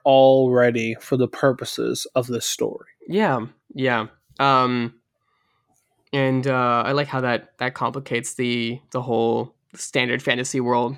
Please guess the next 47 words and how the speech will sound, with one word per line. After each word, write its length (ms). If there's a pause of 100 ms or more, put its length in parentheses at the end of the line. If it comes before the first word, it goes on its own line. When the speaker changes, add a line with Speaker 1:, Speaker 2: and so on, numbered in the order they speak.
Speaker 2:
sort 180
of 80
stuff 340
and 140
reflecting 380
on 60
that. 160
The, 120
the 200
thing 260
about 200
goblins 340
was 120
also 260
very 240
neat. 420 (420)
Um, 280
a 80
nice 300
little, 380 (500)
I 80
don't 140
know, 280
new 200
little 460
world 220
building 300
thing. 300
I 80
quite 180
like 200
it. 180 (680)
Um, 300
Speaker 1:
Mm-hmm. 720
Speaker 2:
taking 300
that 120
whole, 340
you 140
know, 100
goblins 360
being 180
obsessed 320
with 80
money 260
thing 280
and 80
then 380